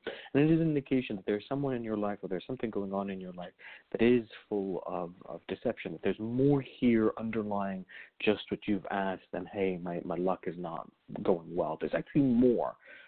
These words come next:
uh, going on here. There's a depth that should be addressed, and that's confirmed by the next card, the Seven of Cups. Whenever you have cards that kind of double up like the Seven of, of Swords and then Seven of Cups, that tells you that there's something going on rhythmically, cyclically,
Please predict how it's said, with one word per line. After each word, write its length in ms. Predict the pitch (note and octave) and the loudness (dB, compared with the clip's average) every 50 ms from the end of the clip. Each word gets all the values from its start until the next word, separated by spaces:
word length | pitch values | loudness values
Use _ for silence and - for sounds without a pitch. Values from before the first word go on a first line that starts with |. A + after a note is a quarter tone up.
| - _ _ | -20 _ _
uh, 140 | - E2 D2+ | -10 -8 -6
going 360 | D#2+ F2 F#2+ F2+ F2 F2+ F#2 F#2 | -6 -4 -4 -6 -6 -6 -6 -4
on 180 | F#2+ G2 G2 | -4 -4 -4
here. 180 | F#2+ E2+ F#2 E2 D#2 | -4 -8 -12 -12 -8
There's 240 | D#2+ E2 F2 E2+ F2 | -8 -8 -6 -8 -10
a 280 | E2+ - _ F#2+ - | -12 -12 _ 0 2
depth 260 | A2+ G#2+ A2+ - - - - - - G#2 | 4 4 4 0 -4 -14 -20 -20 -10 -6
that 160 | G2 F2 D#2 - - - | -6 -6 -6 -8 -8 -6
should 160 | - F#2 - | -6 -4 -4
be 100 | - E2+ | -4 -6
addressed, 360 | F2+ F#2 - B2+ C#3+ C3+ - - | -6 0 2 2 2 2 0 -4
and 80 | - A#2+ | -8 -6
that's 160 | C#3+ E3 - _ | -6 -6 -6 _
confirmed 580 | - - C3 - _ _ - C3 C3 B2 A#2 G2+ | -6 -6 -6 -6 _ _ 0 2 2 2 0 0
by 100 | G2+ G2 | -2 -2
the 120 | G#2+ G#2+ | -2 -2
next 320 | G#2+ A2+ B2 B2+ - - | -2 -2 -2 -4 -6 -12
card, 240 | - - F2+ E2+ E2 - | -12 -10 -10 -10 -6 -6
the 80 | G2 F#2 - - | -6 -6 -4 -4
Seven 240 | F#2 F2 F2+ F2+ | -4 -4 -2 -6
of 80 | E2+ D#2 - - - - | -8 -8 -10 -18 -12 -8
Cups. 260 | - - - - - - - - - - - - - _ | -8 -8 -8 -10 -16 -20 -16 -14 -14 -14 -14 -16 -4 _
Whenever 240 | - B2+ D#3 E3 | 2 4 4 4
you 80 | F3 E3 | 6 4
have 160 | D3+ C#3 - | 4 2 0
cards 320 | - - - B2 A#2 A#2+ A2+ | -6 -2 2 2 2 2 0
that 120 | - G2 - | -4 -6 -4
kind 120 | - G#2 | -4 -6
of 200 | F#2 E2+ F2+ F2+ | -6 -6 -6 -4
double 280 | - F#2+ F#2 G2 F#2+ F#2 | -4 -2 0 0 -2 -2
up 140 | F#2 - - | -2 -6 -8
like 160 | F2 D#2+ - | -12 -10 -8
the 140 | - D2+ D2 - | -10 -10 -8 -8
Seven 260 | - F2 E2+ F2+ F2 | -8 -8 -6 -6 -8
of, 80 | F2 F2 - _ - - | -8 -10 -12 _ -12 -12
of 140 | - - - - | -12 -12 -14 -4
Swords 320 | - C3 B2+ B2 B2 A#2+ - - | 2 4 6 6 6 4 2 -2
and 80 | E2+ | -10
then 100 | D#2+ D2 - | -14 -10 -8
Seven 240 | - E2+ D#2+ D#2 D#2+ | -8 -8 -8 -8 -10
of 120 | D2+ - _ - | -12 -12 _ -2
Cups, 280 | - B2 A#2+ A2+ - - - - - - - - - | 0 2 2 2 -2 -6 -14 -16 -16 -16 -18 -12 -10
that 100 | G2 - _ - - | -10 -10 _ -4 2
tells 280 | - A#2+ B2 B2 A2+ - | 4 6 6 6 4 0
you 60 | - - - | -4 -6 -8
that 80 | - - | -6 -6
there's 140 | - D#2 - - | -8 -10 -10 -8
something 340 | - G#2+ G#2+ G#2 - A2 G#2 | -6 -6 -6 -6 -8 -8 -8
going 240 | F#2+ F2+ F2+ F2+ F2+ | -8 -8 -8 -8 -8
on 220 | E2+ - E3 D#3 - | -8 -8 -10 -4 -2
rhythmically, 540 | F#3 G3 - - F#3 F#3 - - - D#3 D#3+ - - | -2 -2 -2 -2 -4 -4 -4 -6 -8 -8 -8 -6 -2
cyclically, 600 | F2 F2 - - - - - - E2+ E2 - | -2 -2 -2 -4 -8 -10 -8 -6 -6 -6 -6